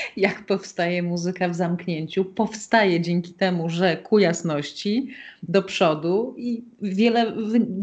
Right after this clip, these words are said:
wiele tak naprawdę zależy od naszej pod-, postawy, prawda? Jeśli, jeśli mamy postawę taką, którą ty reprezentujesz, mm, optymistyczną jednak i motywującą,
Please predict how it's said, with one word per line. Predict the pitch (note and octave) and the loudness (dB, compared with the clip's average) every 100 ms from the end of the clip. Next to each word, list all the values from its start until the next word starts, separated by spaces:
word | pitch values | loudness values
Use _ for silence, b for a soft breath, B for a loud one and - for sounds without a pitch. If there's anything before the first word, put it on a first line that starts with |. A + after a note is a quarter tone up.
| F3+ | -4
wiele | F#3+ C4+ C4+ C4 C4 | 2 4 6 4 2
tak | A#3+ A#3+ | -4 0
naprawdę | B3 B3+ B3 A#3 | 0 4 4 4
zależy | A#3 A3 A3 G#3+ | 4 2 2 0
od | G#3 | 0
naszej | G3 F#3 F3 | 0 0 -2
pod-, | E3+ E3 - - | -4 -8 -8 -4
postawy, | G3 - D#3+ C3+ B2+ | -4 2 2 2 -2
prawda? | - D3+ D3+ F3+ | -4 -6 -2 -2
Jeśli, | G3 F#3+ F3+ E3+ E3 B B B B | -2 -4 -6 -8 -10 B B B B
jeśli | E3 E3 E3+ F3 D#3+ | -8 -8 -6 -6 -4
mamy | D#3 D#3+ E3+ | -4 -2 -2
postawę | E3 E3 - E3 D3+ C#3+ C#3+ _ _ _ | -2 -6 0 0 2 -2 -4 _ _ _
taką, | - D3+ D#3 | -4 -2 -2
którą | C#3+ - C#3+ | -6 -6 -6
ty | C#3 | -4
reprezentujesz, | - D3 C#3+ C3 C3 C3 B2 C3+ E3+ - - _ - | -4 -4 -2 -2 -2 -2 -4 -4 -4 -8 -10 _ -8
mm, | C#3+ C#3+ C#3+ - - | -6 -4 -6 -10 0
optymistyczną | C4+ C4+ G#4+ F#4 - G3+ D#3+ E3 | 0 4 8 8 6 2 2 0
jednak | C3+ B2 A#2+ B2+ | 0 -2 -2 -4
i | D#3 | -2
motywującą, | D#3 E3 E3 D3 B2+ A2+ C3 C#3+ G3+ | -2 0 -2 0 -2 -4 -6 -4 -2